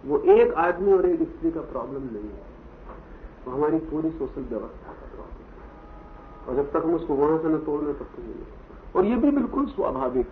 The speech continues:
है कि हम हर चीज से ऊबते हैं, पत्नी से भी ऊबते हैं, पति से भी ऊबते हैं, मगर इसको हम मानने को राजी नहीं हैं। अगर मुझे जो खाना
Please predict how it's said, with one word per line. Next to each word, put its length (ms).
है 180
कि 120
हम 180
हर 120
चीज 340
से 60
ऊबते 420
हैं, 100
पत्नी 300
से 140
भी 100
ऊबते 300
हैं, 100
पति 320
से 80
भी 120
ऊबते 380
हैं, 60
मगर 180
इसको 200
हम 120
मानने 320
को 100
राजी 280
नहीं 140
हैं। 220
अगर 160
मुझे 260
जो 120
खाना 300